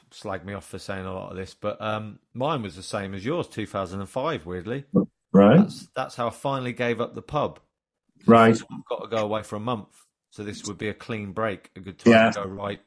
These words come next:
Speaker 1: I'm finishing, I'm going away, I'm doing that." And then
Speaker 2: Yeah.
Speaker 1: I've probably got enough gigs in to pay my rent.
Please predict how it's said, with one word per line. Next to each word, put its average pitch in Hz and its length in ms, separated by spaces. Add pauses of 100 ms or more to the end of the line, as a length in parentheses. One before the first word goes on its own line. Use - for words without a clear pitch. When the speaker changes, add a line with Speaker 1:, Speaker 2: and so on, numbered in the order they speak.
(300)
Speaker 1:
I'm 90 80
finishing, 98 640
I'm 98 120
going 104 160
away, 101 180
I'm 101 120
doing 107 220
that." 107 300 (600)
And 107 100
then 117 60
Speaker 2:
Yeah. 135 160
Speaker 1:
I've - 100
probably 110 180
got 107 180
enough 113 320
gigs 104 280
in 107 260
to 104 380 (520)
pay 104 220
my 101 180
rent. 107 320